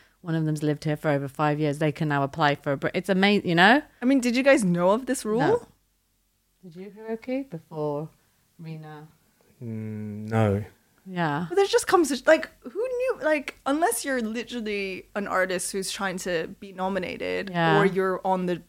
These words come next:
Speaker 2: board who makes these rules, it's almost like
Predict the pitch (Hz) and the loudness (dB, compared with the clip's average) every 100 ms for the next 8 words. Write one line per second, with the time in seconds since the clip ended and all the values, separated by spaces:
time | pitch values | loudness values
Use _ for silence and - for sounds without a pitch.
0 | _ 175 185 185 180 170 165 196 185 _ | _ -8 -2 0 0 -2 -6 -8 -10 _
1 | _ _ _ _ _ _ _ _ 202 190 | _ _ _ _ _ _ _ _ -8 -6
2 | 185 - 180 180 196 - - 208 - _ | -6 -8 -10 -10 -12 -14 -16 -20 -20 _
3 | _ _ - 254 277 320 427 403 311 240 | _ _ -8 -4 0 0 0 4 4 4
4 | - | -4